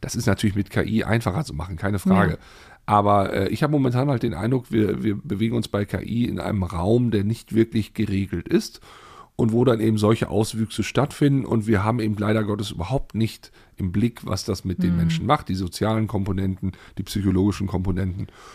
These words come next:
Speaker 1: Und ja, und das ist eben an der Hand der Tafel und anhand dieser, dieser K-I-Frau mir jetzt in den letzten Tagen nochmal
Speaker 2: Ja.
Speaker 1: ganz extrem bewusst geworden.
Speaker 2: Und was macht das mit unserer Hirnentwicklung, frage ich mich eben auch. Wenn sie jetzt sagt, wir werden schlauer, weil eine Maschine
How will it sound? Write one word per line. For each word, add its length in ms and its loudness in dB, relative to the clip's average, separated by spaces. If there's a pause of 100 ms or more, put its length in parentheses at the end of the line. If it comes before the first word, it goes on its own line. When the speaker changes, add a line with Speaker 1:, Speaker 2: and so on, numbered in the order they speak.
(280)
Speaker 1:
Und 440 0
ja, 140 2
und 400 -4
das 160 0
ist 160 -2
eben 260 -2
an 140 -4
der 100 0
Hand 140 -2
der 100 -2
Tafel 560 2
und 220 -4
anhand 320 -2
dieser, 420 0
dieser 280 -6
K-I-Frau 760 0 (300)
mir 160 2
jetzt 160 2
in 60 -6
den 60 -2
letzten 220 -6
Tagen 220 -4
nochmal 180 2
Speaker 2:
Ja. 80 4
Speaker 1:
ganz 120 2
extrem 320 -4
bewusst 280 -6
geworden. 400 -8 (100)
Speaker 2:
Und 120 0
was 100 2
macht 220 2
das 100 -2
mit 140 -2
unserer 320 -2
Hirnentwicklung, 760 0
frage 280 -4
ich 100 -8
mich 140 -6
eben 160 -2
auch. 160 -6
Wenn 160 0
sie 80 4
jetzt 160 2
sagt, 180 2
wir 100 0
werden 200 2
schlauer, 480 2
weil 180 2
eine 180 0
Maschine 600 2